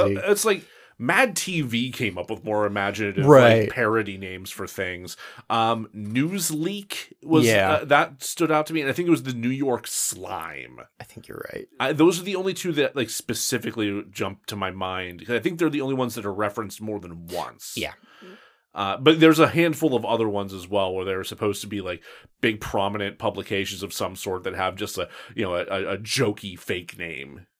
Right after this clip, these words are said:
Speaker 2: So later, I kind of start to talk about how he almost feels like a bully, like a high
Speaker 1: Yeah.
Speaker 2: school bully. And that really comes out in these really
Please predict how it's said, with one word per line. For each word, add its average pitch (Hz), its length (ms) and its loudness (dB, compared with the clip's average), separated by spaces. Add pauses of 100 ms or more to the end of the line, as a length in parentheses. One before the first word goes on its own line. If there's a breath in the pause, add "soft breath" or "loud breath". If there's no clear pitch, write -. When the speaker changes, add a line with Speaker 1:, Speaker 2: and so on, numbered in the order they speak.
(180)
Speaker 2:
So - 180 -8 (140)
later, 139 440 6
I 104 140 8
kind 107 260 0
of 95 80 0
start - 320 0 (140)
to - 80 -12
talk 104 300 0
about 95 340 0
how 92 560 0 (800)
he - 260 -2
almost 120 300 2
feels 117 260 2
like 117 140 0
a 120 40 2
bully, 120 600 -2 (240)
like 107 80 -12
a 123 40 -6
high 113 60 2
Speaker 1:
Yeah. 104 60 4
Speaker 2:
school 107 160 -2
bully. 117 420 0 (500 soft breath)
And 120 360 4
that 120 200 6
really 120 200 4
comes 110 240 0
out 104 320 4
in 104 440 2 (1080)
these 117 300 -8
really 123 360 4